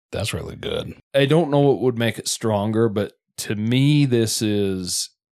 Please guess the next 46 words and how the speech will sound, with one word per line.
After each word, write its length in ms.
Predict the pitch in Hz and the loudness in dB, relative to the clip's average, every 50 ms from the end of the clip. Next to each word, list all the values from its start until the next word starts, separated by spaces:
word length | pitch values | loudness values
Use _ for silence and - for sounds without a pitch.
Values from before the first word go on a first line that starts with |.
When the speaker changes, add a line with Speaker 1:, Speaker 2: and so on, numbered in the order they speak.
| _ _ _ | _ _ _
Speaker 2:
you 180 | - 131 131 120 | -4 -2 -2 0
know, 100 | 113 104 | 0 -2
and 80 | 101 113 | 0 0
I'm 140 | 139 151 143 | 0 2 2
into 180 | 135 120 107 | 2 0 0
all 240 | - - 101 107 101 | -2 0 0 0 -2
kinds 300 | - - - 90 85 82 | -2 -6 -10 -10 -10 -12
of 60 | 80 | -14
music. 340 | 82 78 69 76 85 - - | -14 -14 -14 -14 -16 -12 -6
I 60 | 85 | -2
love 220 | 107 107 98 110 98 | 0 2 2 2 0
Speaker 1:
Mm-hmm. 160 | 95 95 95 | -2 -4 -4
Speaker 2:
the 200 | 104 113 117 120 | -2 0 2 4
Beatles, 360 | 120 117 113 113 110 104 - | 4 4 2 2 0 -2 -4
the 100 | - 92 | -8 -8
Speaker 1:
Yeah. 80 | 85 - | -6 -4
Speaker 2:
Doors, 760 | 104 107 113 117 117 117 117 117 113 113 110 104 92 - - - | -4 -2 0 2 2 2 2 2 2 2 0 -2 -4 -10 -14 -12
the 100 | - 90 | -14 -10
Who, 480 | 82 107 123 123 120 117 120 117 110 104 104 | -4 -2 0 0 2 0 0 0 -2 -6 -8
whatever 380 | 95 98 117 117 117 113 113 | -10 -6 -4 0 0 0 0
you 120 | 110 107 101 | 0 -4 -6
call 360 | - - 131 127 127 120 98 | -4 -2 0 2 2 2 0
it. 60 | - _ | -2 _
Heavy 300 | - 143 147 156 156 139 | 0 0 2 2 2 2
rock 420 | 123 117 113 110 107 104 - - | 2 4 4 4 4 2 0 -4
is 160 | - 95 90 - | -8 -8 -6 -6
not 300 | 101 101 95 - - - | -4 -4 -4 -6 -8 -10
my 340 | 110 107 101 98 101 107 104 | -8 -6 -4 -2 -2 -2 -2
style 460 | - - - - 107 101 98 95 92 | -2 -4 -2 -2 -2 0 0 -2 -2
of 60 | 92 87 | -4 -4
music, 440 | 90 90 92 95 95 104 117 - - - | -6 -6 -4 -4 -2 -2 -4 -4 -6 -10
but 160 | 107 95 - | -14 -12 -10
Speaker 1:
Yeah. 120 | 90 82 | -10 -6
Speaker 2:
Deep 240 | 78 120 117 - - | -4 -4 -6 -6 -6
Purple 400 | - - 107 95 - 87 82 82 | -6 -6 -4 -4 -6 -8 -8 -8
is. 280 | 80 78 78 - - - _ _ _ | -10 -10 -12 -14 -16 -18 _ _ _
And 180 | 123 127 123 123 | -2 -2 2 2
we'll 100 | 139 151 | 0 2
get 160 | 135 123 117 | 2 2 2
into 220 | 120 113 113 110 107 | 2 2 2 2 2
that 220 | 107 104 107 - | 0 0 -2 -4
more 280 | 98 107 104 104 104 104 | -4 -4 0 0 0 0
with 180 | 104 98 - 110 | 0 -2 -4 -6
Machine 400 | 98 - - - 110 104 101 98 | -6 -6 -4 -4 -4 -4 -4 -4
Head 400 | 101 101 98 98 98 98 95 92 | -4 -4 -2 -2 -2 -2 -4 -4
and 320 | 95 92 87 87 85 - | -6 -10 -10 -10 -10 -14